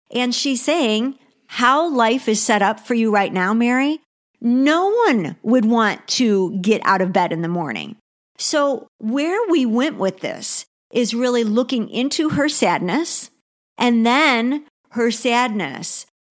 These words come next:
led us to anger. Her anger was, you know, "What the fuck? <laughs> Why is my life so messed up? Why am I struggling here? Why is everything so hard for me?" And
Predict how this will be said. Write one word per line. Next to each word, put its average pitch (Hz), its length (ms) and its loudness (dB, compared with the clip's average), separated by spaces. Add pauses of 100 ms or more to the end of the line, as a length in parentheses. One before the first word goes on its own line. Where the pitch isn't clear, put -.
led 196 320 0
us 190 220 -4
to 196 120 -2
anger. 190 640 -6 (420)
Her 233 180 -2
anger 254 520 0
was, 170 460 -4
you 220 140 -4
know, 190 320 -4 (240)
"What 285 240 -6
the 269 40 -2
fuck? - 480 -2 (360)
<laughs> 453 320 0
Why 320 400 2
is 320 200 2
my 311 220 4
life 240 480 2 (380)
so 269 400 2
messed 269 360 0
up? - 300 2
Why 233 280 4
am 302 200 0
I 262 120 0
struggling 226 580 -2
here? 143 460 -4 (720)
Why 226 840 0
is 226 160 -2
everything 214 400 0
so 196 300 2
hard 180 380 0
for 151 220 -8
me?" 143 320 -10 (400)
And 220 420 -2